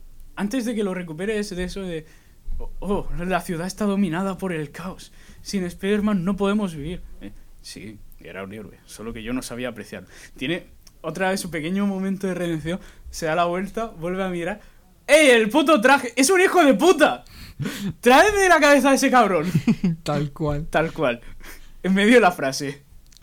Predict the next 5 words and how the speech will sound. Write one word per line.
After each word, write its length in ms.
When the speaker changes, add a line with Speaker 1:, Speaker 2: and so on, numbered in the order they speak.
Speaker 2:
Entonces, 460
eh, 440
es 140
cuando 320
ya 400